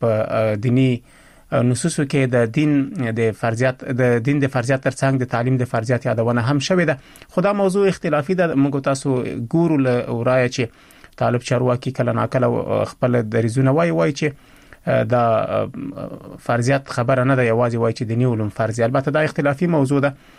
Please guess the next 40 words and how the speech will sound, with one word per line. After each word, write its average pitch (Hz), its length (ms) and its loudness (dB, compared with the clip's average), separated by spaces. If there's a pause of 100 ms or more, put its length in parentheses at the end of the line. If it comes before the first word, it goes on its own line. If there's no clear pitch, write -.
(240)
هغې 143 220 0
ته 151 100 -2
به 139 100 0
ډېر 147 200 0
نه 160 120 2
ځو، 151 160 0
موږ 135 200 0
تاسو 131 240 -2
بحث 135 200 0
په 131 100 -4
هغه 123 100 -2
باندې 127 220 0
ډېر 135 160 0
نه 139 100 0
کوو. 135 140 0
هغه 123 220 0
هر 139 180 0
څه 139 160 -4
ښکاره 135 340 0
دي، 131 100 0
هر 131 160 0
څه، - 320 -10
هر 139 140 2
څه 135 140 -4
واضح 123 380 2
دي. 123 140 -2 (480)
راځئ 185 200 0
په 190 100 -2
دې 196 160 2
لږ 180 120 0
وغږیږو 175 360 0
چې 143 120 -2
اوس 160 180 2 (160)
څه 220 40 2
وکړو 190 360 2 (520)
تر 156 100 0
څو 151 200 0
دغه 139 520 0
تحصیلي 147 500 0
ادارې، 127 400 0